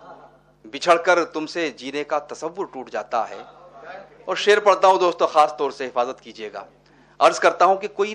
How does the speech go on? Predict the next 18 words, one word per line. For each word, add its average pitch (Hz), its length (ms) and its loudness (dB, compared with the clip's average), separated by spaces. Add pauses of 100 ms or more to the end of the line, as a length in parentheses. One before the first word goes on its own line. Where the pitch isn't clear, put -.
तजलील 147 440 -4
करता 170 380 2
है 127 180 -4 (1500)
तो 151 80 -2
उससे 151 240 -6
दुख 139 240 -10
तो 156 80 -4
होता 123 280 -4
है। 117 120 -12 (1080)
तवज्जो 165 340 -2
चाहता 135 260 -6
हूँ 117 100 -10
जरा, - 220 -12 (1200)
कि 156 80 -6
कोई 214 320 4
तजलील 202 500 2
करता 202 360 4
है, 180 160 2